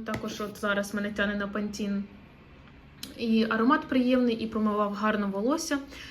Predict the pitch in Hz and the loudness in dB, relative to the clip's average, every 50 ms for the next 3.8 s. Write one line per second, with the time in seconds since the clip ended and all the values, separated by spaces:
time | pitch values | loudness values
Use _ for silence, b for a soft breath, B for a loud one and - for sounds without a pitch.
0 | B B B B - 294 320 349 349 - - - - 269 277 277 - - 226 220 | B B B B 0 2 2 2 2 -2 -4 -2 0 0 0 0 -2 -2 -2 0
1 | 220 214 220 226 233 226 226 233 - 233 226 220 214 214 - 214 214 - 214 202 | 0 0 2 0 0 0 0 -2 0 0 0 0 -2 -2 -4 -6 -4 -4 -4 -2
2 | 208 214 214 208 202 202 - 208 208 202 202 233 269 302 311 311 - - - - | -2 0 0 -2 -4 -4 -6 -6 -4 -4 -2 0 0 0 -2 -2 -6 -8 -10 -10
3 | - - 220 220 202 202 208 196 - - - 196 196 214 240 294 | -8 -6 -6 -6 -6 -6 -8 -8 -10 -8 -6 -4 -2 0 0 -2